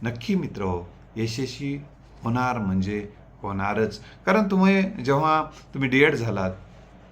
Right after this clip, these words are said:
तुम्ही जेव्हा बीएड झालात, याचा अर्थच असा आहे, अ, काही जण म्हणजे आतापर्यंत तुम्ही यश,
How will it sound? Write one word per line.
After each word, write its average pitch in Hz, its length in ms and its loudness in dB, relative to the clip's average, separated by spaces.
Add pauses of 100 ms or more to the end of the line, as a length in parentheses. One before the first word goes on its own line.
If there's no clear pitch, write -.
(160)
तुम्ही 113 300 -2
जेव्हा 113 360 0
बीएड 131 380 4
झालात, 98 380 -2 (680)
याचा 135 260 2
अर्थच 190 400 4
असा 127 260 -4
आहे, 104 420 -2 (680)
अ, 110 200 -2
काही 123 300 2
जण 131 400 0 (3250)
म्हणजे 143 380 0
आतापर्यंत 185 720 4
तुम्ही 170 360 0
यश, 139 260 -2